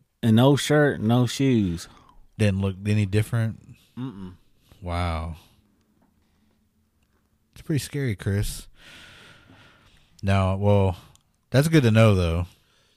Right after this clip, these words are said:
Speaker 2: just to not go with them. But, I
Speaker 1: Mm.
Speaker 2: mean, like, you want to because it's a kid. Like, like, they may need help, right?
Speaker 1: Yeah,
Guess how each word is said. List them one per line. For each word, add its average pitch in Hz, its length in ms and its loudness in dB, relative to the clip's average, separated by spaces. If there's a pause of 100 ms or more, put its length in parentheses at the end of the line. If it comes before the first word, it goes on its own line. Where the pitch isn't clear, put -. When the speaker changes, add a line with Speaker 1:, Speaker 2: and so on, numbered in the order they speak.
(120)
Speaker 2:
just - 220 -6
to 107 80 -4
not 95 380 0 (640)
go 87 220 -2
with 90 180 -2
them. 85 260 -14 (760)
But, 117 180 -2
I 143 80 0
Speaker 1:
Mm. 151 40 -2
Speaker 2:
mean, 156 240 2
like, 131 200 0
you 135 120 2
want 147 280 0
to 117 180 -2
because 104 380 -4
it's 101 160 -12
a 90 60 -12
kid. 92 480 -8
Like, 87 520 -12 (680)
like, 101 160 -4
they 110 100 -2
may 120 220 2
need 113 160 -2
help, 107 340 -6
right? 87 400 -10
Speaker 1:
Yeah, 147 440 -10